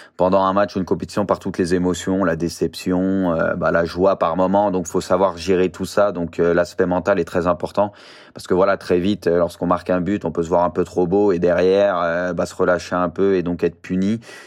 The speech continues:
C'est vraiment très, très dur. C'est pour ça que d'ailleurs, il y a des coachs aussi sur, euh, sur les jeux de foot. Ça permet, euh, vraiment d'aider énormément à, à ce niveau-là, surtout, euh, l'aspect mental.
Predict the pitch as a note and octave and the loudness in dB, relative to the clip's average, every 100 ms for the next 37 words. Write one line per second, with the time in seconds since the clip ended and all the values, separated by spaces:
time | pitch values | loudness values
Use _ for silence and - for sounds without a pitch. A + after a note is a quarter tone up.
0 | - - - E2 F#2 G#2+ G#2+ - G#2 - | -20 -8 -2 2 2 0 -4 -2 -2 0
1 | G2 F#2 A#2+ - - - - - - F#2+ | 0 0 -2 -4 -20 -20 -14 -8 -4 0
2 | E2+ F2 F#2 F2 E2+ E2 - - F2+ D#2 | 2 2 2 2 0 0 -2 -2 -6 -4
3 | G2+ - F#2 E2+ E2+ E2+ - E2+ E2+ E2+ | -6 -4 0 2 2 0 0 -2 0 -2
4 | D#2+ - G#2+ - - E2 E2 F2+ F2+ E2+ | -4 -6 -4 -4 0 0 2 0 2 2
5 | E2 D#2+ E2 F2+ F#2+ F2 F2 E2 F2+ E2+ | 0 0 0 2 2 0 -2 0 2 2
6 | E2+ F2 F2+ F#2 F#2 F#2+ F2 - F2 - | 0 0 0 0 0 0 0 -2 -4 -4
7 | E2+ F2 G2 - F2 G2 F2 E2 E2 F2 | 0 2 0 -2 -8 -2 0 2 2 -2
8 | - F2 E2+ F2 F2 G#2+ A2 | 0 0 2 0 0 -2 -2